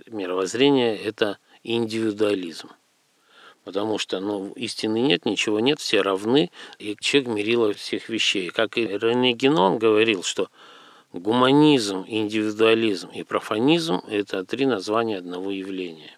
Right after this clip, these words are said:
Вот. Все это взаимосвязано. Значит, получается, что девушка, как индивидуум, у ней вот эта вот свобода не ограничена.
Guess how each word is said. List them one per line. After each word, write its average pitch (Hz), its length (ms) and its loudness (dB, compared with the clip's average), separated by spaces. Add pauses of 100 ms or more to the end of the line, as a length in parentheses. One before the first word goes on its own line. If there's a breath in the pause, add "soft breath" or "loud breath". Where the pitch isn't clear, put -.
(260)
Вот. 104 320 -10 (560 soft breath)
Все 170 180 4
это 185 180 4
взаимосвязано. 131 720 2
Значит, 120 340 -2
получается, 143 480 2
что 120 220 -4
девушка, 98 600 -2
как 139 280 0
индивидуум, 92 920 -4
у 85 100 -10
ней 135 200 2
вот 131 220 -2
эта 117 180 -2
вот 104 140 -2
свобода 110 480 -2
не 110 120 -2
ограничена. 98 760 -6